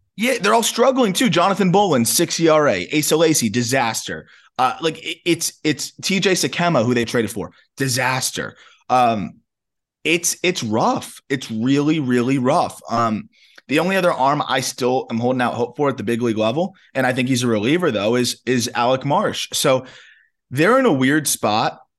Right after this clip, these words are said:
and they've gotta figure things out. I will say one, one underrated move that they made that I think could be an outfield option for them, that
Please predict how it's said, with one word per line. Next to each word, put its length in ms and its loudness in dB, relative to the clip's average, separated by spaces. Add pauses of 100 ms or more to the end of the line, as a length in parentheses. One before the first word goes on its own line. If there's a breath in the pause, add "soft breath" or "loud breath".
(520)
and 200 2
they've 220 2
gotta 200 0
figure 280 -2
things 320 -2
out. 320 -2
I 80 2
will 280 2
say 300 0
one, 440 0
one 560 -2
underrated 720 0
move 500 -2
that 240 -2
they 180 0
made 520 -2
that 100 -2
I 100 -6
think 300 -4
could 300 -6
be 240 -2
an 180 -6
outfield 500 -4
option 420 -8
for 120 -6
them, 240 -2
that 160 -2